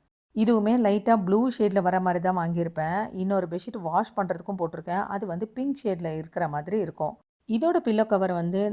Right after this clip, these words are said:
நல்ல ஸ்கை ப்ளூல இருக்கும். பெட் மேல போடும்போது பார்க்கறதுக்கே அந்த அளவுக்கு பிரைட்டா சூப்பரா தெரியுங்க. ஆறாவதா நீங்க பார்க்குற கலெக்ஷன் வந்து ரேமண்ட்ஸோடது. பியூர் காட்டன்.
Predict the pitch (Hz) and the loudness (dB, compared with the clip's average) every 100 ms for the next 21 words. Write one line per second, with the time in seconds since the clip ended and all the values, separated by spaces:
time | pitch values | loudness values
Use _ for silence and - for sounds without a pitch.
0 | 190 175 180 196 - 180 190 185 175 170 | -2 -2 -2 -4 -4 -4 -4 -2 -2 -2
1 | 180 170 160 170 196 170 165 185 175 170 | -4 -6 -6 -6 -4 -4 -4 -2 -4 -4
2 | 180 185 180 165 185 170 165 165 165 175 | -4 -4 -4 -8 -6 -4 -4 -6 -10 -8
3 | 185 175 175 175 156 165 190 165 165 180 | -8 -8 -6 -6 -6 -6 -8 -4 -4 -4
4 | 185 190 202 190 - 165 170 196 170 147 | -6 -10 -10 -12 -10 -6 -6 -4 -6 -6
5 | 143 143 - _ _ _ _ _ - 214 | -6 -10 -12 _ _ _ _ _ 4 6
6 | 285 302 220 220 208 196 196 190 196 190 | 6 4 4 2 2 2 2 2 0 2
7 | 185 185 190 170 175 190 175 180 190 196 | 0 0 -6 -4 0 0 0 0 0 -2
8 | 190 160 160 151 165 226 - - 233 226 | -2 -4 -4 -4 -4 -4 -8 0 4 6
9 | 247 240 196 196 214 | 4 4 4 4 2